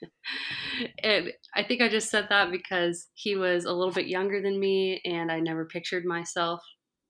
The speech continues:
<laughs> uh, g-, going with a younger classman or something like that. And then a year or two later is when he kinda started asking me to, like, play sand volleyball and all this stuff.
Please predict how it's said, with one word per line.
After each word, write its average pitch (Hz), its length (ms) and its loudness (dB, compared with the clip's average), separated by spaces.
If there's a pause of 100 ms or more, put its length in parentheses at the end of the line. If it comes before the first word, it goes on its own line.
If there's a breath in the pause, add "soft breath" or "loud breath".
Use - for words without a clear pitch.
(240)
<laughs> - 140 -8
uh, 175 640 -2 (720)
g-, - 100 -4 (180)
going 180 260 6
with 180 140 2
a 180 40 0
younger 170 320 6
classman 185 840 2
or 180 160 0
something 190 400 -4
like 180 260 -4
that. 190 360 -8 (200)
And 170 420 -2 (1000)
then 170 320 0
a - 100 -4 (240)
year 175 460 0
or 170 60 0
two 175 280 -4
later 160 580 -2 (380)
is 165 220 -4
when 160 560 -4 (760)
he 185 200 -8
kinda 165 220 -2
started 156 260 -4
asking 160 340 -4
me 160 140 0
to, 156 80 -4
like, 160 320 -10
play 170 220 -6
sand 170 320 -2
volleyball 156 440 -4
and 156 80 -6
all 151 100 -8
this - 180 -10
stuff. - 360 -4